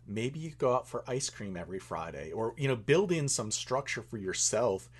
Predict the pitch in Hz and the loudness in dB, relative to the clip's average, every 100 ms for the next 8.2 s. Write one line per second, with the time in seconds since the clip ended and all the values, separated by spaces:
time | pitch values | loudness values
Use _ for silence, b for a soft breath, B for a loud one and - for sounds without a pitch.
0 | b b b - 113 117 165 - - 110 | b b b -4 -2 0 0 -2 -4 2
1 | 104 95 95 - - 123 123 - 95 90 | 2 4 2 2 0 2 2 -2 -4 -6
2 | 92 90 - - 80 - 131 139 180 156 | -8 -8 -6 -8 -8 -4 -4 -2 -2 -2
3 | 131 117 104 - 131 113 117 139 135 123 | -2 -2 -2 0 0 0 -2 0 2 2
4 | 107 - - - - - - - - 185 | 0 -8 -20 -20 -20 -20 -20 -16 -2 6
5 | 185 151 113 110 95 101 - - - 127 | 6 8 6 4 2 0 -2 -2 2 4
6 | 127 117 101 98 101 95 90 b b b | 4 2 0 -2 -2 -2 -6 b b b
7 | b - 107 95 92 101 87 76 - 123 | b 2 4 4 0 -2 0 -2 2 4
8 | 107 | 4